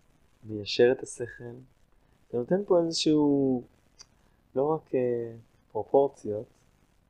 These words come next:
יותר מצד שני, מקום לכל דבר. מקום לכל דבר, אין לך דבר שאין לו מקום. אה, למה? ועל ידי זה,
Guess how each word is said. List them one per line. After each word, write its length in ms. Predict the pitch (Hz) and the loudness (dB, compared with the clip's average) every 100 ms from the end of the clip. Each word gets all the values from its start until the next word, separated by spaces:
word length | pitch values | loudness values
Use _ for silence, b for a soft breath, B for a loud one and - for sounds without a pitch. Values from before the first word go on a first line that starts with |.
| _ _ _ _ - | _ _ _ _ -16
יותר 400 | 107 - 147 143 | -14 2 4 4
מצד 320 | 123 - 139 | 0 2 2
שני, 540 | - 117 123 147 127 139 _ _ _ _ _ _ _ | 0 -2 0 0 -2 -6 _ _ _ _ _ _ _
מקום 420 | 147 - 190 175 127 | -18 2 4 4 2
לכל 260 | - 123 | 2 2
דבר. 380 | 110 98 101 98 92 _ _ _ _ _ _ _ _ _ - | 2 -2 -4 -10 -18 _ _ _ _ _ _ _ _ _ -8
מקום 340 | - 240 233 | 4 6 6
לכל 300 | 226 220 214 | 6 6 6
דבר, 200 | 196 185 175 _ _ | 4 0 -4 _ _
אין 100 | 202 | -4
לך 140 | 180 160 | -4 -2
דבר 300 | 139 139 135 | -2 -2 -4
שאין 180 | 131 | -8
לו 180 | 123 120 | -10 -14
מקום. 280 | 113 - 104 - _ _ _ _ B B B B B B B B _ 135 | -18 -18 -20 -20 _ _ _ _ B B B B B B B B _ 2
אה, 760 | 131 127 127 131 127 127 127 - _ _ _ _ - | 6 6 6 6 6 4 0 -6 _ _ _ _ 8
למה? 460 | 139 160 165 117 117 - _ _ _ | 12 12 8 2 -2 -10 _ _ _
ועל 260 | 123 135 127 | 6 8 10
ידי 440 | 123 123 185 214 | 8 10 10 10
זה, 260 | 180 202 | 10 8